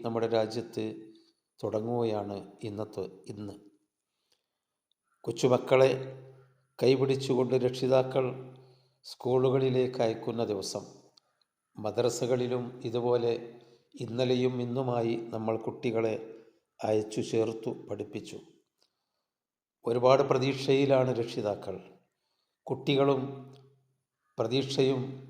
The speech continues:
ആകാംക്ഷയോടുകൂടിയാണ് ക്ലാസ് മുറികളിലേക്ക്, പുതിയ ക്ലാസ്സുകളിലേക്ക് കയറി ചെല്ലുന്നത്. ലോകം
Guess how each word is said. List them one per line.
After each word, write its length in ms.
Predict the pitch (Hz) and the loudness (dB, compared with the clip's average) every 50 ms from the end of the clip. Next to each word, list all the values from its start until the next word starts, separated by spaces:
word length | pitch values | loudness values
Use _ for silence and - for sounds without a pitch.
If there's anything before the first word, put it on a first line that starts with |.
| - - - - _ _ _ _ | -20 -20 -20 -20 _ _ _ _
ആകാംക്ഷയോടുകൂടിയാണ് 1500 | - 113 113 117 120 135 135 135 135 - - - 139 135 139 143 143 139 143 131 127 127 127 131 123 117 110 110 107 107 98 95 - - - _ _ _ _ _ _ _ _ _ | 2 4 4 6 8 6 6 6 2 -2 -2 0 2 4 6 6 6 6 4 2 0 0 0 0 0 0 0 -2 -4 -8 -10 -12 -14 -20 -20 _ _ _ _ _ _ _ _ _
ക്ലാസ് 400 | - - 107 107 110 107 - - | -6 -2 0 0 0 -2 -4 -6
മുറികളിലേക്ക്, 800 | 123 120 120 117 117 104 110 107 110 104 107 107 104 - - 110 - | -4 -4 -2 -2 -2 -4 -4 -4 -4 -4 -4 -6 -4 -6 -8 -10 -8
പുതിയ 300 | - 107 101 107 110 113 107 | -10 -12 -8 -4 -4 -4 -2
ക്ലാസ്സുകളിലേക്ക് 960 | - - 107 104 104 104 - 117 110 110 107 101 101 98 95 98 - - 95 90 - - - _ _ _ _ _ _ - | -2 -2 -2 -2 -2 -4 -6 -6 -6 -6 -4 -4 -6 -6 -6 -8 -10 -12 -12 -12 -14 -20 -20 _ _ _ _ _ _ -8
കയറി 300 | - 110 107 107 110 107 | -4 -2 -2 -2 -2 -4
ചെല്ലുന്നത്. 560 | - - 98 95 95 92 95 95 90 90 92 - - _ _ _ _ _ _ _ _ _ _ _ _ _ _ _ _ _ _ _ | -6 -8 -10 -10 -10 -12 -12 -14 -14 -16 -18 -20 -20 _ _ _ _ _ _ _ _ _ _ _ _ _ _ _ _ _ _ _
ലോകം 440 | - 113 113 120 131 131 135 143 143 | -4 2 6 6 8 8 6 4 2